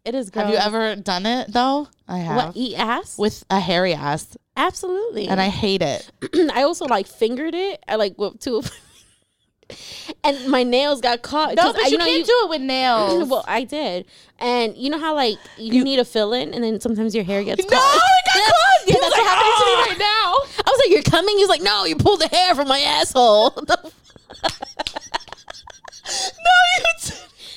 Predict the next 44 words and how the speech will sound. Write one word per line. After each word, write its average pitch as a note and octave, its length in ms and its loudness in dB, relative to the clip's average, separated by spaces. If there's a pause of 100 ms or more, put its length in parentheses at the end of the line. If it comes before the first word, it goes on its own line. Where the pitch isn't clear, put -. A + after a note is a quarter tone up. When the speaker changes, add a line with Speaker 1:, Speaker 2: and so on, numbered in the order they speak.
(100)
Speaker 1:
Yeah, F4 280 2
I D4+ 60 0
felt D#4 220 -6
bad, D4 280 0
but B3+ 100 -6
I - 20 -8
was C#4 160 -14
like, A#3 140 -10
"Whatever." A3+ 320 -6
Speaker 2:
Whatever, D#4+ 260 0
you C#4 80 0
should D#4+ 140 0
have B3 100 0
been C4+ 120 -2
ready D#4 200 0
for A#3+ 140 -4
me. G#3 160 -2
Speaker 1:
Yeah, E4 340 4
I G#3 40 -2
should E4+ 180 -6
have D4 80 -6
shaved D4+ 280 -6
all C4+ 140 -4
this B3 220 0
shit. G3 360 -6
He D#4 80 -8
was D#4+ 100 -6
like, - 140 -8
"I G#3 80 0
didn't B3+ 160 0
know D#4 60 -6
you D4 80 -6
were B3+ 100 -4
gonna F#3+ 160 -10
eat A3 180 -16
my - 140 -6
ass." - 640 -4 (540)
Speaker 2:
Oh A3+ 160 0
my A#3+ 180 4
Speaker 1:
Yeah. A3+ 80 0
Speaker 2:
God, A#3 220 2
that's A3 220 -2
so G3+ 500 -4
funny. - 760 -10